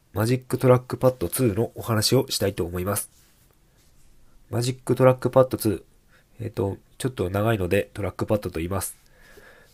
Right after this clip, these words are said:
購入から一週間ほど経過して、毎日会社で使用しています。今現在の使ってみて思うことがあったので、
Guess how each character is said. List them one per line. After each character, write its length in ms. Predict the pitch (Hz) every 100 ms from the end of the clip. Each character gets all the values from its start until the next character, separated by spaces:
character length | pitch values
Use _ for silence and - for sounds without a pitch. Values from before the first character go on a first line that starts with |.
| _ _ _ -
購 200 | - 139
入 180 | 139 135
か 100 | 135
ら 160 | 139 -
一 80 | 123
週 400 | - - 143 127
間 240 | 107 104
ほ 140 | 117
ど 240 | 123 131 - -
経 180 | 110
過 140 | 104 101
し 100 | -
て、 240 | 123 - - _ _ _
毎 180 | 117 127
日 300 | 120 - 127
会 220 | - 113
社 140 | 110 110
で 60 |
使 120 | - 107
用 120 | 95
し 40 |
て 80 | 95
い 60 | 90
ま 100 | 92
す。 180 | - _ _ _ _ _ _ _ _ _ _ _ _ _ -
今 160 | 123
現 220 | 135 143 117
在 220 | 98 101
の 180 | 135 - _ - - _
使 180 | - -
っ 100 | 104
て 140 | - 110
み 100 | 107
て 200 | 120 -
思 180 | 117 120
う 60 | 107
こ 100 | 98
と 80 | 101
が 160 | 123
あ 40 | 107
っ 40 |
た 160 | - 87
の 100 | 92
で、 200 | 131